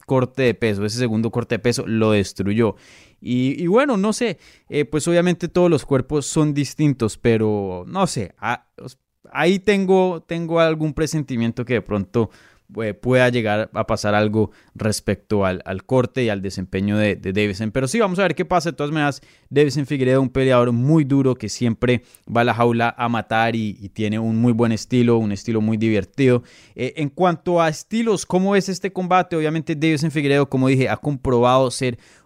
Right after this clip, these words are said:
una de las mejores fuerzas dentro de esa división y, y bueno, prácticamente, eh, o sea, es campeón y está empezando a, a poner su,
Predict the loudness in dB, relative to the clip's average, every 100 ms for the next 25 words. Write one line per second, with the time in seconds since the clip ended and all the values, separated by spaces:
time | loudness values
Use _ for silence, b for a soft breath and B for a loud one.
0 | b 0 4 4 4 4 2 0 0 -2
1 | -6 -12 b -2 0 0 -4 -8 -8 -10
2 | -8 -2 -2 0 2 2 0 0 2 2
3 | 0 -2 -4 0 0 0 -2 -2 -4 -2
4 | 0 2 0 0 2 2 0 0 0 -2
5 | -6 -12 _ _ _ _ -8 -6 -2 -2
6 | 0 2 2 2 0 -4 -2 -4 -2 -4
7 | 0 0 2 0 0 -4 -2 0 0 -4
8 | -4 -2 -2